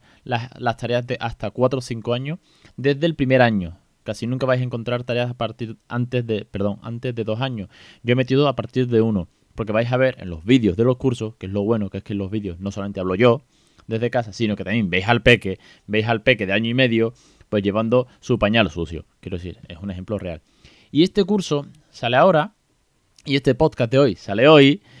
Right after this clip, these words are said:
y entonces van muy de la mano. Vais a ver cómo es la recreación. Veráis, me meto yo en, en faena,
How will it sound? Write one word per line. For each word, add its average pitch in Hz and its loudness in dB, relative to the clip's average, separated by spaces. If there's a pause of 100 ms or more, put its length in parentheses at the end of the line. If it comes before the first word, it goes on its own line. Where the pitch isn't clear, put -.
(300)
y - -12
entonces 127 -4
van 147 2
muy 151 2
de 127 4
la 104 2
mano. 90 -6
Vais 107 -6
a 123 -6
ver 123 -6
cómo 127 -8
es 120 -10
la 113 -2
recreación. 85 -10 (300)
Veráis, 110 -4 (180)
me 113 -8
meto 143 -2
yo 147 4
en, 135 -8
en 120 -8
faena, 78 -12